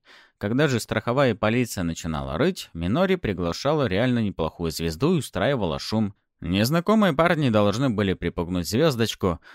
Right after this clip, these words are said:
отчего та поднимала ор выше гор.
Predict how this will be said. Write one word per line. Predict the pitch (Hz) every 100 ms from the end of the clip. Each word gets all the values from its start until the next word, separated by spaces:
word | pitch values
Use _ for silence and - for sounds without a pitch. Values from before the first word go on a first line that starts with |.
| - -
отчего | 135 196 214 220
та | 185 190
поднимала | 131 78 87 117 160 123 -
ор | 143 180
выше | 170 165 156
гор. | 135 151 127